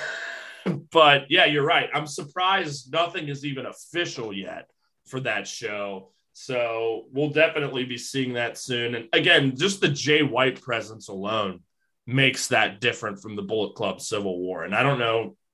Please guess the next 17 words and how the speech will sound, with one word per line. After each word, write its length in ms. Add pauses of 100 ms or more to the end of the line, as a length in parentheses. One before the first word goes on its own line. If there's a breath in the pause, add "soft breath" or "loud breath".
how 260
much 220
of 60
a 40
Jay 240
White 300
guy 180
you 280
are, 240
but 180
I'm 160
a 80
big 220
one. 240 (440)
And 640 (960)
I 380
th-, 200